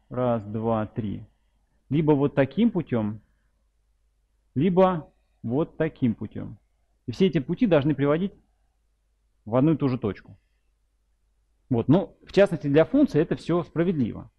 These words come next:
То есть это ассоциативность мы получаем, а, для функции автоматически. Но такая же штука с-, существует и для, эм,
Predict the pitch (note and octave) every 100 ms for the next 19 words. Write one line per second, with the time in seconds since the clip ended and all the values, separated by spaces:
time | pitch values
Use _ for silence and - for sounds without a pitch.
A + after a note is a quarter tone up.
0 | - G#2+ C3 A#2+ A2 A2 - - C#3 B3
1 | F3+ A2 _ _ _ _ D#3 E3 B2+ -
2 | D#3+ C3+ A2 A2 _ _ _ _ - -
3 | A#2 - B2+ E3+ C#3 A#2+ C3 B2 F#2 -
4 | - _ - C#3 G3 C#4 A3 F3+ E3 -
5 | - A2 - A#3+ F#3 B2+ - C3 C3+ G#3
6 | E3+ D#3 C#3+ D3+ D3 C#3 - _ _ _
7 | _ _ _ - G#2+ G2+ G2+ G2+ F#2